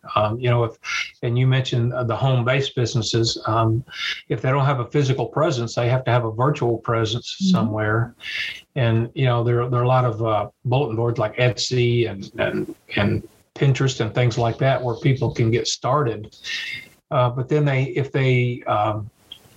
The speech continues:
Speaker 1: if they're getting a lot of sales, then they gotta be able to fulfill those sales.
Speaker 2: Right.
Speaker 1: And that's one of the quickest way to lose sales is not to fulfill a shipment once you got an order. So they have to have the mechanism in place.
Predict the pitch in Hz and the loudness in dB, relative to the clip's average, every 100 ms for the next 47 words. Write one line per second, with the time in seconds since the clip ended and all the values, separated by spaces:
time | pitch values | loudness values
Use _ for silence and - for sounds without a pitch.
0 | _ - 131 139 127 151 156 127 - - | _ -12 -4 0 0 2 0 0 -2 -4
1 | 151 208 190 110 123 - - 131 123 123 | 0 0 0 -2 -6 -8 -4 0 0 2
2 | 131 123 131 123 - - 117 - 185 214 | 2 2 2 0 -4 -4 -4 -2 0 0
3 | 113 113 113 - 107 110 123 123 - - | -2 -2 -4 -2 -2 2 2 0 -6 -10
4 | - 202 202 233 208 120 113 113 - - | -6 -4 0 2 2 0 -2 -4 -6 -4
5 | - 185 143 - 190 147 160 165 135 151 | 0 0 0 0 0 0 0 0 0 0
6 | - 139 143 127 113 104 120 123 120 117 | 0 0 0 0 -2 0 2 0 -2 -4
7 | - - 117 107 - - 135 117 110 101 | -6 0 2 2 -4 -2 0 0 -2 -4
8 | - 160 165 123 117 131 127 123 120 127 | -2 0 0 -2 -2 2 2 2 2 2
9 | 117 120 139 139 110 110 - 120 120 - | 2 0 0 0 -2 -4 0 -2 -2 -8
10 | - - - 139 135 135 139 135 120 135 | -8 -8 -4 0 2 2 0 0 2 0
11 | 127 123 120 117 117 107 139 143 127 | 2 2 2 2 0 -2 0 0 0